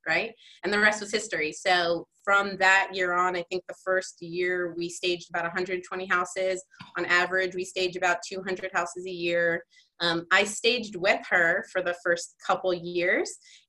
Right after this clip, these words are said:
And in two thousand and fourteen, I moved to, there was just too much going on in the businesses. I started taking other roles. Um, so I moved into more of a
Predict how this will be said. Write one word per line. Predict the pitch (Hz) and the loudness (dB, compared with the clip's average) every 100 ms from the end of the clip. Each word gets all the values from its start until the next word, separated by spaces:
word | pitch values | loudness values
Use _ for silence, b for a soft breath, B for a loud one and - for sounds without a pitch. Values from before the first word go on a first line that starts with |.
| - | -2
And | 185 180 175 | 0 2 2
in | 170 175 | 0 -2
two | - | -4
thousand | 208 196 196 | 0 2 2
and | 190 - - | -4 -6 -4
fourteen, | 185 - - 190 190 | -4 -4 -6 -4 -2
I | 175 | 0
moved | 175 180 175 - | 0 0 -2 -8
to, | - - 170 | -16 -12 -2
there | 180 | 0
was | 196 | 0
just | 196 | -4
too | 202 | -4
much | 180 - | -4 -2
going | 170 165 | -2 0
on | 165 | -4
in | |
the | 160 | -2
businesses. | 170 170 170 170 160 156 156 | -2 -2 -6 -4 -4 -4 -6
I | 156 | -10
started | - 165 160 | -6 -8 -8
taking | 170 160 | -10 -8
other | 160 156 | -6 -6
roles. | 160 151 147 156 - - | -4 -2 -2 -2 -8 -10
Um, | 156 156 | -6 -6
so | - - 175 | -6 -2 0
I | 170 | 2
moved | 185 185 180 | 2 -2 -2
into | 180 175 | -6 -6
more | 170 170 170 | -6 -2 -2
of | 165 | 0
a | 160 151 | 0 0